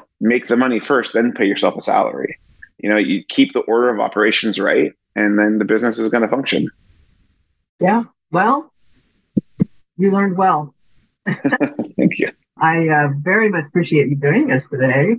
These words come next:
Speaker 2: and some other time too, maybe. <laughs>
Speaker 1: Yeah, absolutely. It's, it's nice to be on here, and I love getting to chat about this. It's, it's funny, you know, just to say it, so many people in the wine business, it, we call it the wine business, but so few people, like,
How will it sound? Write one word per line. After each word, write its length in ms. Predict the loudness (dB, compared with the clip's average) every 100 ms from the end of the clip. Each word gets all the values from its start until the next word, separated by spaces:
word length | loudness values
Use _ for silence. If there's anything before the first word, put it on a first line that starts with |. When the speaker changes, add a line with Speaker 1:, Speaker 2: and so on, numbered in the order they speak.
| -4 _ _ _ -8
Speaker 2:
and 420 | -2 0 0 -2 -10 _ _
some 140 | -4 0
other 180 | 0
time 260 | 0 -4 -4
too, 220 | 0 2
maybe. 400 | 2 2 2 0 -2 -2
<laughs> 160 | 0 0 -2 -2 -2
Speaker 1:
Yeah, 300 | 2 0 -2 -4
absolutely. 560 | -4 -2 0 0 2 -2
It's, 160 | -2 -4
it's 140 | 0
nice 200 | -2 0
to 100 | 0
be 100 | 2
on 120 | 2
here, 120 | 2
and 120 | 0 0
I 100 | 4
love 280 | 4 2 0
getting 160 | 0
to 60 | 0
chat 220 | 0 2
about 180 | 0 -2
this. 140 | 0
It's, 260 | 0 0 -4
it's 160 | -4 -2
funny, 240 | -2 0 2
you 60 |
know, 220 | 2 0 -4 _ _ _ -2
just 140 | -2
to 80 | 0
say 260 | 2 2
it, 80 | 0 -8 _ -12 -12 -4
so 180 | 0
many 140 | 2 0
people 280 | 0 0 2
in 80 |
the 80 | 2
wine 200 | 0 2
business, 460 | 2 2 0 -6 -16 _ _ _ _ _ _ _ _ _ -2
it, 240 | -2 -4 _ -4
we 160 | -2 0
call 300 | 0 0 0
it 40 |
the 80 | 0
wine 240 | 0 0
business, 600 | 0 0 0 -2 -4 -10 _
but 260 | 0 0 -2 _ -12
so 340 | -2 0 0
few 220 | -2 0 0
people, 320 | 0 0 2
like, 220 | 0